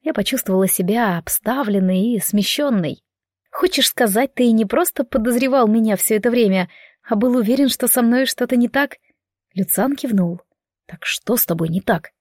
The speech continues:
спросил он. «Не могу сказать», — ответила я и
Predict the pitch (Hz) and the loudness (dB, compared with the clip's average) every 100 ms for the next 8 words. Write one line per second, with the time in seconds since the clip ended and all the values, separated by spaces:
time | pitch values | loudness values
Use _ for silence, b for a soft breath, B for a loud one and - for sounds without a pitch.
0 | _ - 185 180 185 175 185 - _ _ | _ -8 -4 -2 0 0 -4 -10 _ _
1 | _ _ _ _ _ 277 269 262 247 - | _ _ _ _ _ 0 2 4 0 0
2 | 220 185 185 - - 180 190 185 185 180 | 0 0 -2 -6 -6 -2 -2 0 -2 0
3 | 302 - 294 302 | 0 -2 -6 -8